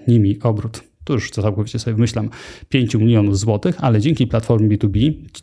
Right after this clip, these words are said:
tych czternastu przedstawicieli handlowych będzie generowało obrót, no, dwa razy większy, przykładowo będzie to dziesięć milionów złotych. No i wdrażamy tą platformę i okazuje się, że w sumie jakby klienci nie składają zamówień przez przedstawi-, przez platformę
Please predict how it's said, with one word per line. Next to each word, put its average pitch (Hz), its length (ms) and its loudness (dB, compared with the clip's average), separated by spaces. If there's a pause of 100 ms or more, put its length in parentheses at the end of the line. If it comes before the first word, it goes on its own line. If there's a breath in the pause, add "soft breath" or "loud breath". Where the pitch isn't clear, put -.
(200)
tych 180 220 0
czternastu 127 580 0
przedstawicieli 113 680 -2
handlowych 113 640 0 (320 loud breath)
będzie 120 220 4
generowało 110 840 2
obrót, 110 560 0
no, 110 120 -2
dwa 107 220 -2
razy 101 220 2
większy, 110 340 0
przykładowo 104 460 -2
będzie 104 200 -2
to 110 100 2
dziesięć 117 320 0
milionów 101 200 2
złotych. 104 400 -6 (500 loud breath)
No 190 60 0
i 143 40 2
wdrażamy 123 340 2
tą 113 100 0
platformę 135 460 0
i 117 40 2
okazuje 113 340 0
się, 113 120 -4
że 104 80 0
w 104 40 -4
sumie 113 300 2 (140)
jakby 117 360 0
klienci 127 480 2
nie 123 80 2
składają 120 360 2
zamówień 110 340 4
przez 110 160 -4
przedstawi-, 110 380 -2
przez 113 420 -2 (140)
platformę 117 520 0